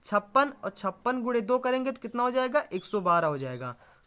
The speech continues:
तो यानी कि एक सौ बारह हो जाएगा। तो एक सौ बारह को यहाँ पर हमको क्या करना है? लिख देना है। अब देखिए, इसको जोड़ेंगे कैसे? इस, इसके लिए सबसे पहले अंत में जो संख्या है उसको लिख दीजिए। अब क्या करेंगे? इसको इससे जोड़ेंगे तो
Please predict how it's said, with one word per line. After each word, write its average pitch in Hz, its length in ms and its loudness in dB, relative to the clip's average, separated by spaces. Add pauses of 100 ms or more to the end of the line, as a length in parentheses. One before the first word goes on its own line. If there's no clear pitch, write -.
तो 208 60 -4
यानी 214 240 0
कि 269 220 -8
एक 202 120 -4
सौ 247 160 -2
बारह 226 220 4
हो 262 80 4
जाएगा। 262 280 2
तो 262 140 -4
एक 208 200 -6
सौ 262 200 -2
बारह 202 300 4
को 240 140 -2
यहाँ 214 260 0
पर 220 140 -2
हमको 214 240 -2
क्या 226 140 -2
करना 233 260 -4
है? 262 100 -2
लिख 190 180 -2
देना 143 300 -6
है। 127 180 -12 (500)
अब 220 100 4
देखिए, 247 320 -4
इसको 262 320 -4
जोड़ेंगे 202 460 2
कैसे? 135 400 -8 (760)
इस, 208 180 -10 (160)
इसके 226 260 -6
लिए 262 140 0
सबसे 254 260 -4
पहले 240 240 0
अंत 220 300 -4
में 240 160 -2
जो 233 100 -6
संख्या 233 320 -2
है 226 60 2
उसको 190 240 -4
लिख 202 140 -4
दीजिए। 196 420 -6 (420)
अब 247 220 2
क्या 233 120 0
करेंगे? 202 360 -2
इसको 262 640 -6
इससे 233 380 -6
जोड़ेंगे 247 400 -2
तो 277 100 -6